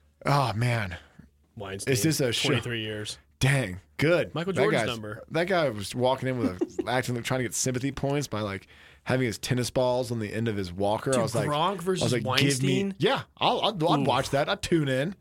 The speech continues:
Speaker 2: Get him out. Oh, get him out in, like, the D O C, Department of Corrections, orange jumpsuit.
Speaker 1: Here's a dark
Speaker 2: Put him in the arena
Speaker 1: yeah.
Speaker 2: against Gronk.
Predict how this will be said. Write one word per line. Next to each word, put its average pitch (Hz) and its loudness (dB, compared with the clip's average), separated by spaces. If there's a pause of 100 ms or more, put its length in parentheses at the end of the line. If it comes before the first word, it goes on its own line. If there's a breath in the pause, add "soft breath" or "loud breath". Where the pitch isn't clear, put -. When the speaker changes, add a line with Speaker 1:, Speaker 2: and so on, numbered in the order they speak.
(120)
Speaker 2:
Get 170 2
him 180 2
out. 156 0
Oh, 180 2
get 156 0
him 170 0
out 160 2
in, 147 -2
like, 139 -2
the 120 -4
D 135 -2
O 135 0
C, 143 -2
Department 127 -4
of 120 -10
Corrections, 131 -4
orange 127 -4
jumpsuit. 123 -4
Speaker 1:
Here's 196 4
a 156 2
dark 120 0
Speaker 2:
Put - 4
him 180 0
in 190 0
the 190 2
arena 160 2
Speaker 1:
yeah. 117 2
Speaker 2:
against 135 0
Gronk. 127 -6